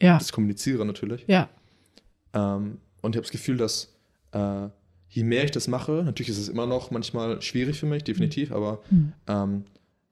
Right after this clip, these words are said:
Speaker 2: dieser, diese Überzeugung sich intern langsam ändert, so,
Speaker 1: Mhm.
Speaker 2: dass ich, ähm, <laughs> diese Stimme, die diese Eifersucht komplett abgelehnt hat,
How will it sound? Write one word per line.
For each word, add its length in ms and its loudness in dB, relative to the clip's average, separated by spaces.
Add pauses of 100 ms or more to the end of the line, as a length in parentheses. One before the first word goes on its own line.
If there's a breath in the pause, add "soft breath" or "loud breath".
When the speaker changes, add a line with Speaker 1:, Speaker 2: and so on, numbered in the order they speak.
(120)
Speaker 2:
dieser, 340 4
diese 220 -4
Überzeugung 640 0
sich 400 -6
intern 540 2
langsam 600 0
ändert, 520 -4
so, 320 -6 (160)
Speaker 1:
Mhm. 400 2
Speaker 2:
dass 200 -2
ich, 280 -4
ähm, 520 -4 (320)
<laughs> 380 -2
diese 120 -2
Stimme, 260 -2
die 120 -6
diese 360 -2 (420 soft breath)
Eifersucht 560 -2
komplett 520 -2
abgelehnt 440 -2
hat, 320 -8